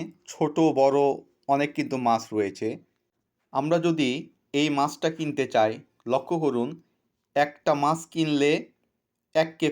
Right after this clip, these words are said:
কয়েন লাগবে এবং নয়টা মাছ কিনলে নয় কে কয়েন লাগবে। তো আমরা একটাই কিনি, বাই ওয়ান ফিশ, এর উপর ক্লিক করে দেব। আমাদের মাছটা কিন্তু কেনা হয়ে গেল, মাছটা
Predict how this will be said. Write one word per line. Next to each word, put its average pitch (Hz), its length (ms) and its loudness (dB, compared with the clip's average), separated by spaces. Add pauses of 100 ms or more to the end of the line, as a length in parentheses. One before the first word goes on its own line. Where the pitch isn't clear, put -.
কয়েন 131 280 4
লাগবে 92 320 -4 (720)
এবং 139 240 2 (540)
নয়টা 147 320 2
মাছ 151 220 0 (100)
কিনলে 139 340 0 (460)
নয় 143 240 2
কে 135 80 -2 (100)
কয়েন 123 180 2 (100)
লাগবে। 95 280 -6 (1080)
তো 147 40 0 (100)
আমরা 147 220 2 (920)
একটাই 165 520 0
কিনি, 123 260 -2 (800)
বাই 131 340 2 (800)
ওয়ান 147 200 4 (100)
ফিশ, 160 260 0
এর 139 100 2
উপর 139 120 -2 (100)
ক্লিক 139 260 -4
করে 117 200 0
দেব। 101 120 -4 (1300)
আমাদের 143 340 2
মাছটা 143 320 -2
কিন্তু 147 260 -6
কেনা 143 300 -2
হয়ে 123 240 2
গেল, 113 140 2 (500)
মাছটা 123 280 -2